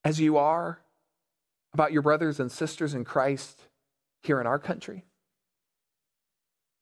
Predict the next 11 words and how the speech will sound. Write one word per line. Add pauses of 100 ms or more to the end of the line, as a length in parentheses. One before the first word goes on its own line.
(1700)
We
really
need
to
stop
treating (680)
our
government (800)
as
Christianity's
salvation